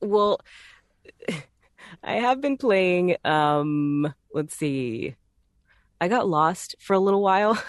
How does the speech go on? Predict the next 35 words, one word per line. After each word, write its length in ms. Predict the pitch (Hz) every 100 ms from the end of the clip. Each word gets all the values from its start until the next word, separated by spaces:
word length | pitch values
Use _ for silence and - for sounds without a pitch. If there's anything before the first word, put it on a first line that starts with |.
| -
<laughs> 140 | -
I 80 | 208
go 160 | 208 285
through 160 | 440
these, 200 | 339 233
like, 220 | 214 175 -
I 60 | 175
don't 120 | 170
know, 160 | 143
these 220 | 147 156 143
binge 360 | 151 147 170
phases. 440 | 175 165 190 202 190
I 120 | 160
don't 120 | 165
know 80 | 160
if 100 | 160
you've 140 | 151
ever 160 | 147 143
done 200 | 139 127
this, 200 | 123 -
but, 220 | 143 135 - - - - -
um, 440 | 151 143 139 131 - -
I 120 | 170
just 340 | 156 208 226
got 200 | - 247 185
stuck 380 | - - 165
on 140 | 185 151
simulators 1040 | - - 147 170 247 285 349 381 381 - _ _ -
for 180 | 285
a 80 | 330
while. 480 | 330 349 330 359 370 -
I 80 | -
don't 340 | 220 220 220 -
know 120 | 214
why, 440 | 190 160 160 226